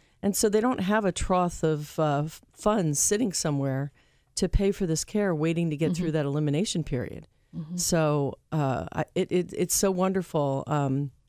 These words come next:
Speaker 1: you know, to be able to help someone and know that, um, we're not emptying their bank account,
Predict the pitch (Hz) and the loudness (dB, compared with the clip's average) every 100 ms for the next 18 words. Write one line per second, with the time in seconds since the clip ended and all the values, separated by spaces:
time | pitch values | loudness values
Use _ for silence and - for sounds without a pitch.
0 | _ _ _ _ - - - 180 160 160 | _ _ _ _ -20 -8 0 2 2 0
1 | 165 160 151 156 143 165 147 - - _ | 2 2 0 0 0 2 0 -4 -16 _
2 | - _ _ - - 156 156 147 143 139 | -20 _ _ -2 2 2 2 2 2 -2
3 | - _ - 156 156 - - _ _ _ | -6 _ -2 0 0 -4 -12 _ _ _
4 | _ _ - 180 180 175 160 147 143 - | _ _ -4 2 4 4 4 2 0 0
5 | 165 156 135 - _ 175 175 - 151 143 | 0 2 0 -4 _ -2 -2 -2 0 2
6 | 139 131 143 143 - 143 - | 0 0 0 -2 -4 -6 -8